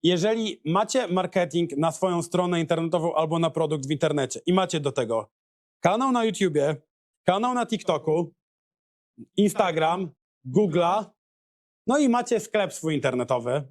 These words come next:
na którym też tam macie na przykład jakąś reklamę, to może się wydawać w ramach danych, że hej, wydaję na TikToka, Instagrama, e, Facebooka i tam inne rzeczy kupę kasy, przepalam ją tam,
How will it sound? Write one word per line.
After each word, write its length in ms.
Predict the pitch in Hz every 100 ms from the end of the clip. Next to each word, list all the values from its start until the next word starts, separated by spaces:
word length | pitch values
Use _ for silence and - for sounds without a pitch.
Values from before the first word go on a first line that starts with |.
| 131
na 120 | 147
którym 300 | - 175 170
też 160 | 190
tam 180 | - 160
macie 300 | 160 156 165
na 100 | 151
przykład 340 | 131 143 143 131
jakąś 280 | 147 156
reklamę, 480 | 123 147 135 123 165 170 _ _ _ _ _ _ -
to 60 | 180
może 300 | 220 269 294
się 140 | 262
wydawać 540 | 196 180 190 208 175 147
w 40 |
ramach 460 | 175 196 175 151 127
danych, 520 | 165 139 170 214 - _ _ _ -
że 100 | 185
hej, 360 | 214 147 113 _ _
wydaję 460 | 127 147 214 247 214
na 160 | 190
TikToka, 720 | 175 175 - 214 214 214 202 190
Instagrama, 1080 | 175 175 180 160 190 190 190 180 180 175 -
e, 140 | 147
Facebooka 880 | 143 185 156 147 196 196 190 175 175
i 80 | 160
tam 220 | 175 160
inne 320 | 190 185 180
rzeczy 320 | 170 185 180
kupę 280 | 180 240 240
kasy, 300 | 233 247 -
przepalam 480 | 120 196 220 185 139
ją 120 | 127
tam, 260 | 120 160